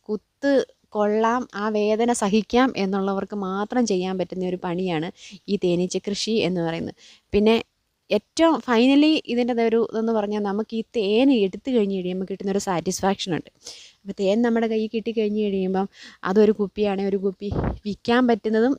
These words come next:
നമുക്കത് നമ്മുടേതായ ഉപയോഗത്തിന് നമ്മളെ പ്യുവറായിട്ടുള്ള ഹണി കിട്ടുന്നതും, ആ, നല്ലതായതുകൊണ്ട് നമുക്ക് കഷ്ടപ്പെടാം.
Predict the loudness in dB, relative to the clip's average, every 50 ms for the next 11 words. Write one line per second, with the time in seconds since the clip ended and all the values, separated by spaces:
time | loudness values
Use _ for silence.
0 | -4 -4 -4 -2 -2 -2 -4 -4 -4 -4 -4 -4 -4 -4 -2 -2 0 2 2 2
1 | 2 2 2 2 0 0 -2 -4 _ -14 -20 _ _ -8 -2 0 2 2 2 2
2 | 0 0 -2 -2 -2 -2 -2 -2 -2 -2 0 -2 -2 -2 0 2 2 4 4 4
3 | 2 2 0 0 0 -2 -2 -2 -2 -2 -2 -2 -2 -2 -2 -4 -4 -4 -2 0
4 | 0 0 -2 _ _ _ _ _ _ _ _ _ _ _ _ _ _ -6 -4 -2
5 | 0 0 2 2 2 4 4 4 4 4 4 4 4 4 4 4 4 4 2 2
6 | 0 0 -2 -2 -2 -2 -4 -2 0 0 0 0